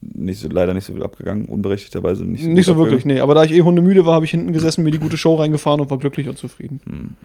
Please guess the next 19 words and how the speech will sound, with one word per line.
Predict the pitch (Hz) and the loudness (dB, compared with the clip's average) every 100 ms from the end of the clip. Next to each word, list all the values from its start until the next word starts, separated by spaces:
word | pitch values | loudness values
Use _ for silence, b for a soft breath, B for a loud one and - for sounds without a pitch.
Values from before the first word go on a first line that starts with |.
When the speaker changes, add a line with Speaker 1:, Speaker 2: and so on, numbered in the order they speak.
| - | -20
Speaker 1:
okay. | - - - - | -16 -14 -14 -4
Speaker 2:
Aber | 143 147 | 2 4
einen | 170 | 4
Tag | 180 | 0
später | - 165 165 | 2 2 4
war, | 143 147 | 4 4
glaub | 143 | 2
ich, | 139 | 2
noch | 147 175 | -2 0
mal | |
ein | 151 | -2
Konzert | 160 147 156 | -2 -2 -2
in | 147 | 0
Berlin, | 143 147 208 240 | 0 0 -2 -4
von | - 147 | -4 0
dem | 151 | 2
ich | |
nichts | 156 - 151 | 2 0 2
wusste. | 185 - 302 | 2 2 -4